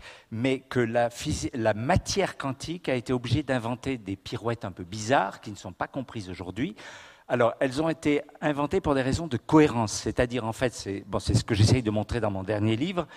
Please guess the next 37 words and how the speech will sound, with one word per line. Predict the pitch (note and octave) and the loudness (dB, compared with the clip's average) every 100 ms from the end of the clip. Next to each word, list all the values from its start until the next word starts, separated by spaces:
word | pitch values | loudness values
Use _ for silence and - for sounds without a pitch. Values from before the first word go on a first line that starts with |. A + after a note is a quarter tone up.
| - - | -20 -12
qui | - | -8
s'intitule | A2+ G2 - D#3+ | -6 -8 -6 -4
L'univers | C#3 A#2+ C3+ C3+ B2 B2 - | -4 -4 -2 -2 0 -2 -2
quantique | A2+ - A2 | -4 -4 -6
enfin | F#2 - F2+ | -8 -6 -6
expliqué, | - - - - F#3+ - - - | -6 -8 -6 -2 -2 -4 -18 -6
c'est | - - | 2 4
se | - | 4
dire | D3+ E3 D#3 | 2 0 -2
que | - B2 | 2 2
s'il | - - A#3 G#3 | 2 0 0 0
n'y | G3 | 2
avait | F3 D#3+ | 2 2
pas | - D3 | 4 2
les | A2 | 2
pirouettes | - - C#3 C#3+ - | -4 -4 0 0 0
quantiques, | C3 A#2+ G#3 - | -4 -4 -6 -6
c'est | - - C#3 | 0 0 0
pas | D3+ | -2
juste | B2+ F3+ - | -2 -6 -6
une | B2+ | 0
aberration | C#3+ C#3+ D#3 C#3 C3+ - E3 - - - - - | 2 6 6 4 2 -4 -6 -6 -14 -18 -20 -18
de, | A#2 C3+ C3+ B2 B2 | 0 6 6 6 2
de | B2 | 2
la | C3 B2+ | 8 8
nature | A#2+ B2 - D#3+ F3 D#3 | 8 4 0 0 0 -2
qui | - B2 | -6 0
a | B2 | 0
décidé | A#2 B2 - A#2 C3+ | 0 -4 -8 -6 -6
de | - | -6
faire | A#2+ | -6
des | A2 | -6
choses | - A2 | -4 -4
bizarres, | F#2+ G#2+ A#2+ E3 F3+ - - - | -4 2 6 6 4 -6 -16 -14
c'est | - - E3 | -4 2 2
que | D#3 D#3 | 2 0
c'est, | - C#3+ | 0 -2